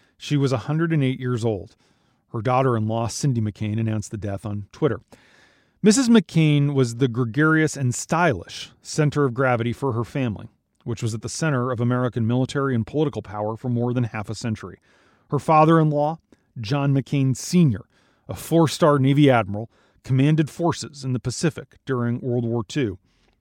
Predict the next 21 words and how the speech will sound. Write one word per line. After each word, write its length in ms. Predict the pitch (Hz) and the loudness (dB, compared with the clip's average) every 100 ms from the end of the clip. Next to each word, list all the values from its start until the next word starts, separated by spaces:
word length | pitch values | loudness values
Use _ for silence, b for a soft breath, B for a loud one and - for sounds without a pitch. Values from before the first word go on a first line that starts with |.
| _ _ - | _ _ -8
Her 140 | 123 | -4
husband, 440 | 123 135 143 160 - _ _ - | -2 -2 -2 -4 -6 _ _ -2
John 260 | 143 127 | 2 4
McCain 280 | 123 - 131 | 2 2 0
Junior, 380 | 113 151 101 - _ _ _ | 4 2 2 -4 _ _ _
another 240 | 117 123 131 | -4 0 0
four-star 640 | - 156 156 - - 131 | -2 -2 -2 -2 0 2
Navy 360 | 123 135 135 131 | 2 2 2 2
admiral, 420 | 131 113 98 107 b b - | 2 0 -2 -4 b b -4
led 240 | 123 139 | 0 2
the 100 | 131 | 2
U 180 | 131 139 | 4 4
S 140 | 131 | 4
invasion 600 | 135 123 127 127 117 127 127 | 2 2 2 2 2 0 0
of 80 | 123 | -4
the 80 | |
Dominican 400 | 117 123 123 131 | 2 4 4 2
Republic 480 | 117 - 143 123 120 | 0 0 -2 -2 0
in 80 | 123 | 0
nineteen 320 | 120 113 120 | 0 0 -4
sixty-five 760 | - 110 - 110 131 113 104 | -4 -10 -14 -4 -2 0 -2